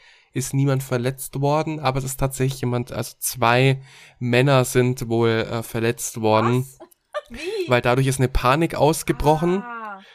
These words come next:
Speaker 1: Und, äh, dann sind die eben, äh, weggerannt und, äh, sind dann eben auch hingefallen und haben sich dabei dann eben auch verletzt.
Speaker 2: Oh Gott.
Speaker 1: Also, ja.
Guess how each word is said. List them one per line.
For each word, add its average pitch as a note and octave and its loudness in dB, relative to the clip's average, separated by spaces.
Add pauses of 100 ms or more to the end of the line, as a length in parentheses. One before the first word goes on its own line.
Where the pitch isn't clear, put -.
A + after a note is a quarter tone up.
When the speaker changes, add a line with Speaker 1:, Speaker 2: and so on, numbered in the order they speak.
(360)
Speaker 1:
Und, C3+ 4
äh, C3 0
dann C3 0
sind C#3 -2
die C#3+ -4
eben, B2+ -2
äh, A#2+ -2
weggerannt C#3 0
und, C3 -2
äh, B2 -2
sind C3 -4
dann B2+ -6
eben B2 -6
auch A#2 -4
hingefallen B2+ 0 (380)
und A#2 -6
haben B2 2
sich - -8
dabei A#2 2
dann A2 -2
eben A2 -8
auch A#2 -10
verletzt. - -8
Speaker 2:
Oh G2 -8
Gott. G3 -8
Speaker 1:
Also, G#2 -8 (1120)
ja. - -6